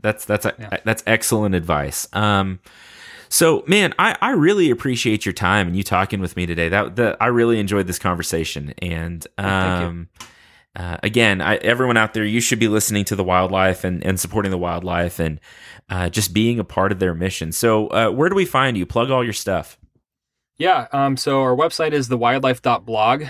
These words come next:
Speaker 2: which is about to see a lot of different updates, especially related to the, uh, nonprofit stuff. Um, we have a, uh, a Patreon. It's patreon dot com slash the wildlife. We have a, a PayPal,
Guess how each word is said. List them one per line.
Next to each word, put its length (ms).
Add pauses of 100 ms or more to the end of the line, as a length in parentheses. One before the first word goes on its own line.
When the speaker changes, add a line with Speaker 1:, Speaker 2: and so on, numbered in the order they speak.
(120)
Speaker 2:
which 220
is 220
about 240
to 60
see 180
a 80
lot 320
of 80
different 240
updates, 380
especially 460
related 340
to 100
the, 220
uh, 180 (440)
nonprofit 480
stuff. 360 (520)
Um, 400 (360)
we 300
have 260
a, 240
uh, 360
a 40
Patreon. 600
It's 140
patreon 540
dot 200
com 280
slash 300
the 100
wildlife. 720 (200)
We 140
have 260
a, 520
a 120
PayPal, 600